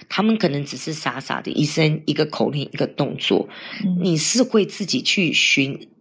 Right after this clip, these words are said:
Speaker 1: 就算上网怎么样，你会去自己寻找各种的可能性，去理解什么是这个东西。
Speaker 2: 嗯。
Speaker 1: 很多的，不止病友家属，甚至病人本身都是，“啊，医生说这样就这样，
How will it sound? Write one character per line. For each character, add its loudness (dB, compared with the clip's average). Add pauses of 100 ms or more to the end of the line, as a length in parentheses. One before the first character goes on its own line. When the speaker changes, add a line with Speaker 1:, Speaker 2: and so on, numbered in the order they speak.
(120)
Speaker 1:
就 6
算 0
上 -2
网 0
怎 -4
么 0
样， 2
你 -6
会 4
去 4
自 4
己 0 (220)
寻 2
找 0
各 4
种 0
的 4
可 0
能 -2
性， 0
去 2
理 0
解 2
什 -2
么 -6
是 -2
这 2
个 -2
东 -4
西。 2 (520)
Speaker 2:
嗯。 0
Speaker 1:
很 2
多 6
的， 4 (280)
不 6
止 -2
病 4
友 -2
家 0
属， -2
甚 2
至 -6 (180)
病 4
人 0
本 2
身 2
都 4
是 2 (1000)
，“啊， -2
医 -6
生 2
说 4
这 2
样 2
就 2
这 2
样， 0